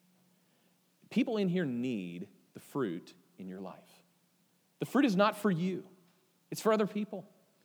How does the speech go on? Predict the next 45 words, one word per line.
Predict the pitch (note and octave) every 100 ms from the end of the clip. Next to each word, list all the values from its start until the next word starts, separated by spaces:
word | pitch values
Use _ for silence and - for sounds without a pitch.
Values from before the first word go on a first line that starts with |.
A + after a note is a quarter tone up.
| _ -
So | - G3
you | A3 C#4+
abide | G3+ A3 B3+
with | A#3+
God, | G#3+ G3+ C3+ C#3+ F3 - -
and | F#3
then | A3+
we | C#4+
come | B3+
together, | G#3+ F3+ G3+ F3 C#3+ D3+
and | E3
our | C#3
gifts | B2+ D#3+ A3+ A#3+
are | G#3
shared, | - G3 F#3+ F#3+ F#3+ - -
and | C#3+
the | C3
fruit | G3+
of | D#3+
the |
Spirit | C#3+ - A3+ A#3+
is | A3+
shared, | - G#3 G3 G3 F#3+
and | D3+
what | C3+
God's | E3+ F#3+
doing | G3+ G3
in | D#3+
my | F3 G3+
life | G3+ G3+ F3+
is |
shared | - F3 E3+
with | D3+ B2+
your | E3+ G#3+
life, | G#3 G3 G3 - -
and | F3+
all | G3+ A#3+
of | B3
a |
sudden, | - C4 A#3+ G3
we | C#4+
are | A#3+
all | G#3+ A#3+ G#3+
feasting | - - C4+ - A3+ G#3
together | G3 F#3+ G3 A3+ F3+ D#3 D#3+